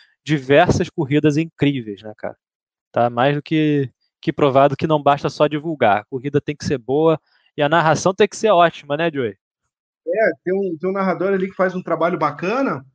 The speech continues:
Speaker 2: um cara que a gente
Speaker 1: Tem
Speaker 2: contratou, até
Speaker 1: três,
Speaker 2: barato,
Speaker 1: não, né?
Speaker 2: viu? Muito baratinho o cara, hein?
Speaker 1: <laughs> Muito baratinho, né? Comparado com o mercado, tá muito baratinho esse cara.
Speaker 2: Opa!
Speaker 1: Mas
Speaker 2: Nem me
Speaker 1: tá,
Speaker 2: fale.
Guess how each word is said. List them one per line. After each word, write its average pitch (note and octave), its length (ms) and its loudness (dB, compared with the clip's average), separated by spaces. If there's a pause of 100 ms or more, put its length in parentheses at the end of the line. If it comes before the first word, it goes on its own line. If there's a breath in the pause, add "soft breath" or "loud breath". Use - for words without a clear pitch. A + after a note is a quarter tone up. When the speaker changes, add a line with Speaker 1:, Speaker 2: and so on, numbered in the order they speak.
Speaker 2:
um C#3 80 -12
cara E3 240 -4
que E3+ 100 -6
a - 40 -4
gente D#3 180 -6
Speaker 1:
Tem E3+ 100 -4
Speaker 2:
contratou, D3 280 -2
até - 80 0
Speaker 1:
três, G#3+ 140 -2
Speaker 2:
barato, C4+ 380 4
Speaker 1:
não, - 60 -6
né? D#3+ 80 -8
Speaker 2:
viu? C4+ 200 -4 (480)
Muito A3 340 0
baratinho C4 540 -4
o - 40 -10
cara, F#3 240 0
hein? F#3+ 100 -6 (680)
Speaker 1:
<laughs> C4+ 1000 -4
Muito G3+ 260 0
baratinho, G#3 500 4
né? D#3+ 100 2
Comparado E3 540 2
com F#3+ 100 -12
o F#3+ 40 -10
mercado, F3 540 0
tá F#3+ 160 0
muito F#3 400 -6
baratinho F#3+ 580 -4
esse D3+ 220 -10
cara. - 280 -4
Speaker 2:
Opa! A#3 720 4
Speaker 1:
Mas C#3 100 -4
Speaker 2:
Nem G#3+ 160 -2
me G4+ 120 -4
Speaker 1:
tá, D3+ 100 2
Speaker 2:
fale. F#3 200 4